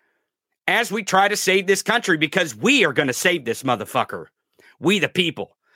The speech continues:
Not no goddamn cable news anchor, not no goddamn political activi-, one political activist, not one person writing a Substack that you gotta pay eight dollars a month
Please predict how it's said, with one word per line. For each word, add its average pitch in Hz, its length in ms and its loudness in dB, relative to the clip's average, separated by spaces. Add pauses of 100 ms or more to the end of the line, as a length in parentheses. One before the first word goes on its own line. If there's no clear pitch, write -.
(140)
Not - 240 0
no 214 140 4
goddamn 185 520 2
cable 190 340 0
news 175 320 2
anchor, 175 440 2 (220)
not 190 240 -2
no 185 140 2
goddamn 185 500 2
political 180 560 0
activi-, 165 420 0
one 185 360 2
political 185 420 2
activist, 180 600 0 (360)
not 208 220 0
one 208 240 2
person 214 480 2
writing 202 280 2
a 175 40 0
Substack 214 640 0
that 196 120 0
you 175 60 -14
gotta 196 180 0
pay 208 260 0
eight 220 180 0
dollars 190 340 4
a 180 40 0
month 185 280 2